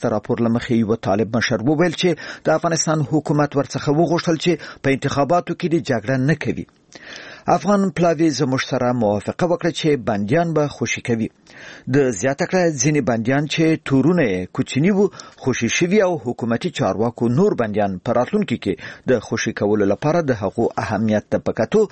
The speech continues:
په درو ډلو ویشلي دي. رویټرز وایي چې هم ارګ او هم د امریکا د بهرنیو چارو وزارت په دې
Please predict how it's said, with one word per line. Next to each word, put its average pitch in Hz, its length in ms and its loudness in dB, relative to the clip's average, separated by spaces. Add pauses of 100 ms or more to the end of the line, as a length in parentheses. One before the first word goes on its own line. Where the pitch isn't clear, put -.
(240)
په 135 100 2
درو 208 300 2
ډلو 139 340 0
ویشلي 104 400 -2
دي. 98 80 -4 (500)
رویټرز 175 540 0
وایي 147 240 2
چې 143 200 -2 (260)
هم 107 200 -2 (200)
ارګ 185 140 0 (440)
او 135 40 4 (120)
هم 202 200 0
د 160 220 2
امریکا 120 360 -2
د 90 100 -6
بهرنیو 101 400 -6
چارو 101 240 2
وزارت 95 340 -2
په - 80 0
دې 98 120 2